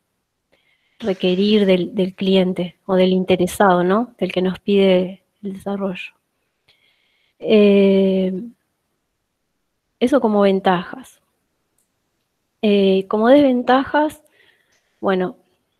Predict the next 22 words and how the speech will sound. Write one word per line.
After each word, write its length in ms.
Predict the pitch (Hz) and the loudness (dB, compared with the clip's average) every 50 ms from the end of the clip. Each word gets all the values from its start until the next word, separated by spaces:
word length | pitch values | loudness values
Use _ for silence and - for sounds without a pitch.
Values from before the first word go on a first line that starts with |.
| _ - | _ -10
en, 220 | 208 208 190 - - | -8 -8 -8 -8 -8
en 140 | 220 208 196 | -6 -6 -4
la 120 | 202 196 | -2 0
vida 260 | 202 226 247 247 233 220 | 2 2 4 4 4 4
real, 640 | 196 185 190 196 208 220 233 247 240 233 - _ - | 2 2 2 2 2 2 2 2 0 -4 -8 _ -8
y 520 | 202 196 175 190 - - - - _ _ _ _ _ _ | -8 -6 -6 -8 -10 -14 -18 -20 _ _ _ _ _ _
la 140 | - 233 196 | -14 -12 -12
experiencia 680 | 190 _ - 185 185 190 202 196 202 - - 208 196 185 | -10 _ -6 -6 -4 -4 -4 -6 -6 -4 -2 -2 -2 -2
no, 180 | 185 190 - _ - 185 175 165 _ _ - | -2 -4 -8 _ -14 -16 -16 -16 _ _ -6
nos 180 | 196 190 190 190 | -4 -2 -2 0
lo, 300 | 190 185 185 180 185 - _ _ _ _ _ _ _ | 0 -2 -2 -2 -6 -10 _ _ _ _ _ _ _
nos 120 | - 196 190 | -6 -4 -2
los 140 | 190 190 202 | 0 0 2
ha 80 | 196 | 4
dicho 380 | 202 202 214 208 - - 226 208 | 4 2 2 0 -2 -2 2 2
varias 260 | 202 190 185 190 190 | 2 2 2 0 0
veces, 520 | 190 190 208 202 - - 240 254 262 262 254 - _ - _ _ _ _ _ _ _ _ _ _ _ _ _ _ _ | 2 0 0 0 0 2 2 2 2 2 -2 -10 _ -20 _ _ _ _ _ _ _ _ _ _ _ _ _ _ _
eh, 280 | - 196 190 - - _ _ | -8 -6 -6 -6 -8 _ _
un 120 | - 233 220 | -8 -8 -6
proyecto 580 | - 214 202 - - 202 202 202 - 226 214 | -4 -6 -6 -4 -4 -6 -6 -2 0 0 2
rara 240 | 208 214 202 208 208 | 2 2 2 4 4
vez 440 | 202 208 214 226 214 - - - | 4 4 4 4 2 -2 -12 -20